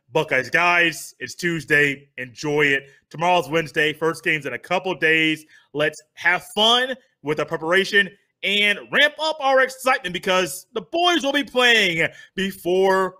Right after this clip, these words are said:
we know it. And as always, we gotta end the show with these two words. Can't end it now. Let's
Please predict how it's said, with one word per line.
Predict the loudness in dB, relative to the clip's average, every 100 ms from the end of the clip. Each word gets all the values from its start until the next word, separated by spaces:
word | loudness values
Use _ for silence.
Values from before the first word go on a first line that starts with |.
| _
we | -2 0 0 -2 -6 -10 _ _ _ _ _
know | -10 0 2 0
it. | 0
And | 2 2 0 _ _ _ 0
as | 2 2
always, | 0 0 -2 -4 _
we | -6
gotta | -6 -2
end | -2 -2
the |
show | -2 -2
with | -2 -2
these | -4 -6
two | -6 -8
words. | -2 0 0 -4 -20 _ _
Can't | -6 -4 -2
end | -2 -2
it | 0
now. | 2 4 2 -2 _
Let's | 0 0